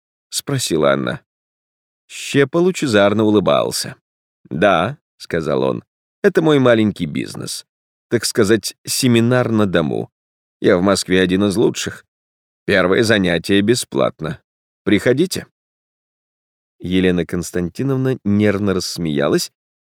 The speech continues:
и, скорее всего, машинально стала обмахиваться карточкой, как веером. "Молодой человек", — сказала она, — "зайдите на сайт нашей кафедры, там указан телефон и электронный адрес.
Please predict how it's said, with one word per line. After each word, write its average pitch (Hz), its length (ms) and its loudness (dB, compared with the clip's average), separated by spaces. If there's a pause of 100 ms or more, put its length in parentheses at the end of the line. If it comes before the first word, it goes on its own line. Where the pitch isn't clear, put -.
(360)
и, 185 100 -2
скорее 180 320 -2
всего, 151 260 -2
машинально 151 800 0 (500)
стала 135 380 0
обмахиваться 113 640 0
карточкой, 143 640 -4
как - 260 -12
веером. 73 580 2 (880)
"Молодой 90 460 0
человек", — 65 680 -4 (460)
сказала 85 520 -2
она, — 82 240 -2 (440)
"зайдите 135 520 2
на 123 120 2
сайт 113 340 0
нашей 104 340 0
кафедры, 95 560 0 (360)
там 107 220 2
указан 95 520 0
телефон 98 460 -2
и - 140 -2
электронный 110 600 0
адрес. 73 560 -2